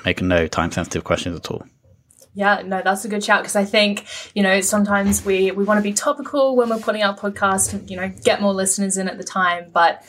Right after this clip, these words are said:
Speaker 2: thinking ahead, maybe it's best to kind of stray away from that stuff so that you can sort of come back and repurpose it as and
Speaker 1: Mm-hmm.
Speaker 2: when you see fit.
Speaker 1: Yeah.
Speaker 2: Awesome. So speaking kind of, of the social platforms,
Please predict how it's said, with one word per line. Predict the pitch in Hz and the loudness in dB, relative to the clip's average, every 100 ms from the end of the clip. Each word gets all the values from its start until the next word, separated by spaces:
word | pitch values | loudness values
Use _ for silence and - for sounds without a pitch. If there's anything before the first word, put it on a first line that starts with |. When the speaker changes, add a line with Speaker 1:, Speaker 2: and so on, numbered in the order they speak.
| - _ | -20 _
Speaker 2:
thinking | 202 190 185 | -2 0 -4
ahead, | 180 180 170 - - | -2 -2 -2 -4 -16
maybe | 185 180 185 180 | -4 -2 0 0
it's | 170 - | -2 0
best | 170 185 - | 0 0 -2
to | 196 | -2
kind | 185 180 | -6 -6
of | 185 | -6
stray | - 185 175 | -2 0 0
away | 170 165 170 | 0 -2 -4
from | 180 | -6
that | 175 - | -2 0
stuff | - 165 165 | 2 0 -2
so | 185 | -8
that | - | -10
you | - | -10
can | - 170 165 165 | -6 -6 -4 -6
sort | 175 165 | -6 -6
of | 165 - - - - | -8 -14 -20 -16 -4
come | 190 185 | 0 4
back | 180 175 190 | 6 6 2
and | 190 180 | -6 -8
repurpose | 175 180 170 - | -8 -8 -2 0
it | 185 | 2
as | 170 170 | 2 2
and | |
Speaker 1:
Mm-hmm. | 165 | 0
Speaker 2:
when | 165 | -4
you | 165 | -4
see | - - | -6 -6
fit. | - - - 202 _ _ _ _ _ _ - | -2 -4 -4 -18 _ _ _ _ _ _ -4
Speaker 1:
Yeah. | 82 - - _ - - - - - | -4 -4 -10 _ -20 -20 -20 -20 -18
Speaker 2:
Awesome. | 190 208 220 208 202 _ - - - - - | -12 -8 -8 -10 -16 _ -20 -18 -16 -16 -4
So | - 302 302 | 2 2 2
speaking | 285 - 320 - 359 | -2 -6 -8 -4 -4
kind | 330 262 247 | 2 4 4
of, | 247 - | 0 0
of | 226 208 | 0 0
the | 233 | 0
social | - 202 196 202 196 | 0 2 -2 -2 -6
platforms, | - 190 185 117 185 180 185 196 190 | -4 -2 0 0 -2 -4 -2 0 0